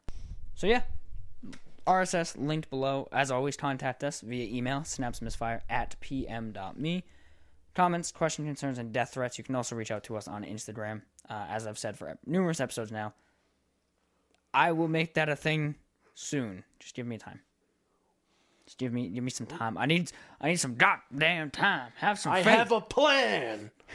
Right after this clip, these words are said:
Speaker 1: Have some goddamn faith.
Speaker 2: Oh, here comes my favorite young man, Mister Chung.
Speaker 1: Who you just locked out of upstairs, didn't you?
Speaker 2: Not completely. You can get up there.
Speaker 1: Oh, you left the door cracked?
Speaker 2: Yeah,
Speaker 1: Oh,
Speaker 2: I always
Speaker 1: okay.
Speaker 2: do. His food's up there.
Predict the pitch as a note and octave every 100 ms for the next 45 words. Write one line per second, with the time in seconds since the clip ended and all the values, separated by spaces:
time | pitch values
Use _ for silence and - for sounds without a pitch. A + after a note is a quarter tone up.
0 | - - - - F#3+ G3 D3+ D3 G#3+ A3+
1 | - G#3+ A#3+ F#3 - B3+ F#3 - - -
2 | C#3+ B2+ C#3+ - D3 C#3+ B2 A#2 - C#3+
3 | C3+ B2 C3 B2 A#2+ A2+ C3 E3 _ _
4 | _ _ _ _ A2+ - G#2+ - - B2+
5 | C3+ G#3 F3 E3+ D#3+ D#3+ C#3 - D3 C3+
6 | B2+ A#2 - C3 A2 A#2+ A#2 A2+ - _
7 | _ _ _ _ _ - G#4+ - A#2+ G#2+
8 | A#2 G#3 D3+ F3+ B3 A2+ G2+ - F#2 E3+
9 | _ _ - C#3+ B2+ A#2+ A#2+ A2+ - A2
10 | A2+ - D4+ D#4 - - _ - - F3
11 | B2 A2 G#2 G#2+ _ _ _ _ _ -
12 | C3 - E3+ G3+ D3 G#2+ - F2+ G2